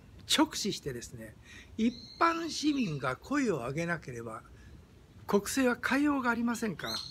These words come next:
一般市民に私はですね、この現実を唱えてですね、皆様に勉強してもらいたいと思ってます。そうすればですね、一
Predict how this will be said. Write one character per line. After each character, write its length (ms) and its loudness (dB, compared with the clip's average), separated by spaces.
一 120 0
般 180 6
市 180 0
民 240 0
に 140 4
私 420 -2
は 120 0
で 100 -6
す 100 -12
ね、 260 -12
こ 80 -4
の 180 -4
現 240 4
実 300 -4
を 60 0
唱 320 -4
え 40 -2
て 120 -12
で 120 -14
す 120 -18
ね、 160 -16
皆 200 -4
様 280 -8
に 220 -4
勉 160 0
強 160 2
し 80 -6
て 80 -2
も 120 -2
ら 140 0
い 80 -4
た 120 -4
い 80 -4
と 100 -4
思 160 -4
っ 40 -14
て 140 -12
ま 140 -10
す。 120 -14
そ 180 6
う 40 6
す 140 4
れ 100 2
ば 100 2
で 80 0
す 140 -6
ね、 280 -10
一 160 0